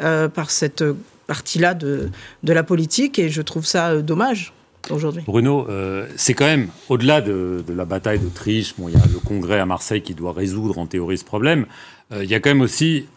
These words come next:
Speaker 2: un camouflet, finalement, pour Olivier Faure, qui avait, euh, fait le pa-, euh, le choix de suivre Jean-Luc Mélenchon, euh, de s'accrocher à la locomotive Mélenchon, et finalement, quand même, même s'il gagne, euh, c'est pas vraiment un triomphe, loin de là.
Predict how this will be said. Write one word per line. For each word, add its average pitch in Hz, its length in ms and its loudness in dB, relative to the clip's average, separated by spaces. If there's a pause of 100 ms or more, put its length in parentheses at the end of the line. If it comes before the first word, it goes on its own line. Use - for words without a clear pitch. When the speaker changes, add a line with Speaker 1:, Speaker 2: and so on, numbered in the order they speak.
Speaker 2:
un 98 80 -6
camouflet, 107 500 0
finalement, 85 360 -12
pour 90 180 -6
Olivier 92 320 0
Faure, 139 360 0
qui 104 120 -4
avait, 110 280 2 (340)
euh, 95 140 -8
fait 123 220 2
le 104 140 0
pa-, 139 180 -4
euh, 127 320 -12
le 110 160 -4
choix 127 500 4
de 85 300 -4
suivre 110 460 2
Jean-Luc 98 340 -2
Mélenchon, 120 540 -2 (480)
euh, 90 100 -12
de 85 100 -8
s'accrocher 117 540 0
à 107 80 2
la 92 120 -2
locomotive 104 640 -4
Mélenchon, 98 600 -2
et 95 80 -2
finalement, 104 480 -2
quand 107 100 0
même, 160 240 2 (300)
même 151 240 6
s'il 107 240 0
gagne, 143 460 4 (260)
euh, 82 580 -8
c'est - 240 -10
pas 120 100 -2
vraiment 107 300 -2
un 85 40 -4
triomphe, 135 420 -4
loin 95 180 0
de 120 80 0
là. 71 140 -10